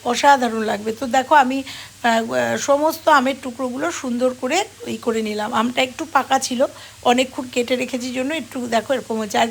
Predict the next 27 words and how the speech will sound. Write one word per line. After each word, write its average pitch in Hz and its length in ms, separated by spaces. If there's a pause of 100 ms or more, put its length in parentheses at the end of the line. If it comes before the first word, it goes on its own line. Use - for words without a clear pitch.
কিছু 311 280
ড্রাই 226 300
ফ্রুটস 277 380
এখানে 208 260
দেবো, 208 260 (380)
তোমরা 277 280
চাইলে 277 360
দুটো 262 260
একটা 311 240
দিতে 254 240
পারো, 269 220
কিন্তু 262 240
আমার 247 200
কাছে 277 220
প্রচুর 262 400
ড্রাই 220 240
ফ্রুটস 254 340
ছিল, 247 260
তাই 226 260
আমি 233 220 (360)
এখানে 233 320
দিয়ে 214 220
দিয়েছি। 208 260
প্রথমে 247 580 (460)
এ-, 220 280
এটা 233 280
হচ্ছে 247 440